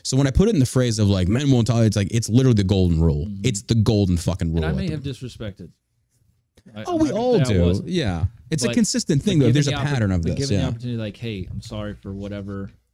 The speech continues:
Speaker 1: Yeah.
Speaker 2: it was.
Speaker 1: <clears throat>
Speaker 2: Let's not get into the details. I was gonna be here all day."
Speaker 1: Yeah.
Speaker 2: But, like, "Can we move past this?"
Speaker 1: Mm-hmm.
Speaker 2: And then when there is n-, when there's not, you're not reciprocated for that apology,
Speaker 1: Yeah.
Speaker 2: then it's like,
Speaker 1: Or
Speaker 2: "All
Speaker 1: if they
Speaker 2: right."
Speaker 1: continuously do it, then it's like,
Speaker 2: Continuously
Speaker 1: "No."
Speaker 2: do it, it's like, you're, you're not leaving me a path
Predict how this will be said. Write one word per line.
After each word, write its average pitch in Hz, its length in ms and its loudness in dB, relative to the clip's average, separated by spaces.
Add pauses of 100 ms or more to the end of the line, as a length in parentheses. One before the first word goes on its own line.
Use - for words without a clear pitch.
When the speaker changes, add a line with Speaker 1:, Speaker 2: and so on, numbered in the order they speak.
(100)
Speaker 1:
Yeah. 95 180 -2
Speaker 2:
it - 40 -4
was. 117 460 -6
Speaker 1:
<clears throat> - 40 -20
Speaker 2:
Let's 104 300 0
not 98 140 -12
get 92 120 -10
into 90 120 -12
the 87 60 -14
details. 104 520 -10
I 90 40 -14
was 87 140 -16
gonna 92 140 -14
be 92 80 -12
here 98 120 -12
all 90 120 -10
day." 90 360 -12
Speaker 1:
Yeah. 82 260 -4 (420)
Speaker 2:
But, 87 180 -12 (220)
like, 87 140 -14
"Can 107 100 -12
we 98 80 -10
move 90 180 -12
past 104 340 -14
this?" - 220 -20
Speaker 1:
Mm-hmm. 92 60 -8 (120)
Speaker 2:
And 90 80 -4
then 87 320 -12
when 90 240 -12
there 90 160 -12
is 87 180 -16
n-, 92 260 -12 (160)
when 101 260 -6
there's 98 140 -14
not, 98 180 -16 (200)
you're 107 140 -12
not 110 120 -10
reciprocated 101 560 -14
for - 120 -18
that 87 160 -14
apology, 95 560 -14
Speaker 1:
Yeah. 85 220 -6 (100)
Speaker 2:
then 92 400 -12
it's - 120 -20
like, 98 160 -14
Speaker 1:
Or 123 120 4
Speaker 2:
"All - 0 -
Speaker 1:
if 107 100 0
they 117 80 -2
Speaker 2:
right." 95 60 -4
Speaker 1:
continuously 101 640 2
do 107 300 4
it, 85 100 -2
then 98 140 2
it's 101 120 0
like, 87 140 -2
Speaker 2:
Continuously 107 320 2
Speaker 1:
"No." 113 60 -4
Speaker 2:
do 113 60 -6
it, - 80 -16 (200)
it's - 180 -20
like, 92 280 -16 (120)
you're, 110 200 -12
you're 107 160 -10
not 117 180 -8
leaving 107 400 -8
me 98 120 -10
a 90 40 -14
path 92 280 -18